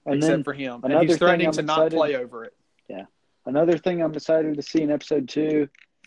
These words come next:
Speaker 1: is exactly what went down with, uh, Gabe Jackson's injury. And if you don't know who Gabe Jackson is or what happened,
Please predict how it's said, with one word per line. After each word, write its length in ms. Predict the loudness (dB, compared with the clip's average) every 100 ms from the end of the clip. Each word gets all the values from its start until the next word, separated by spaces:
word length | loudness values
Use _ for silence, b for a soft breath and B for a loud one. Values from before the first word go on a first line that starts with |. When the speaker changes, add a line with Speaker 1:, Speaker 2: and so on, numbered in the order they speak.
| _ 0
Speaker 1:
is 600 | 2 2 2 -2 -4 -6
exactly 540 | -4 2 2 2 2 4
what 180 | 4 2
went 160 | 0
down 380 | 2 2 2 -2
with, 260 | -2 -4 -2
uh, 280 | -2 -2 -2
Gabe 340 | 0 0 0
Jackson's 500 | 0 0 -4 -16 -16
injury. 460 | -14 -10 -6 -4 -6
And 100 | -8
if 140 | -6
you 60 | -4
don't 160 | -4
know 140 | -8 -4
who 120 | -4
Gabe 300 | -2 -4 -4
Jackson 400 | -6 -6 -8 -14
is 260 | -10 -10 -6
or 120 | -4 -4
what 180 | -4
happened, 420 | -6 -8 -8 -12